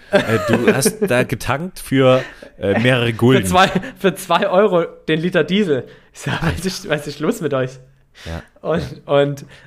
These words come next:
Speaker 2: tatsächlich ist es so, dass bald der Tankinhalt wertvoller ist als meine gesamte Karre.
Speaker 1: Oh,
Speaker 2: Und deshalb,
Speaker 1: ah.
Speaker 2: <laughs> und deshalb muss, muss ich da was tun. Und, äh, jetzt wird mal ein bisschen Bahn gefahren, ein bisschen mehr Bahn gefahren.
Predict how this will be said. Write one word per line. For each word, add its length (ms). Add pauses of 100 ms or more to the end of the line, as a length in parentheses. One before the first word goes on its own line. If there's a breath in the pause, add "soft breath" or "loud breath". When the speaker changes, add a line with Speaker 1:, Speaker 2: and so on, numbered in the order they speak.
(140)
Speaker 2:
tatsächlich 500
ist 120
es 140
so, 160
dass 200
bald 200
der 120
Tankinhalt 680
wertvoller 420
ist 180
als 220
meine 220
gesamte 360
Karre. 400 (480 loud breath)
Speaker 1:
Oh, 200
Speaker 2:
Und 160
deshalb, 600
Speaker 1:
ah. 760 (340 loud breath)
Speaker 2:
<laughs> 0
und 180
deshalb 320
muss, 380
muss 240
ich 80
da 160
was 180
tun. 300 (480 loud breath)
Und, 440
äh, 180
jetzt 600
wird 300
mal 220
ein 120
bisschen 340
Bahn 300
gefahren, 420
ein 80
bisschen 320
mehr 160
Bahn 240
gefahren. 380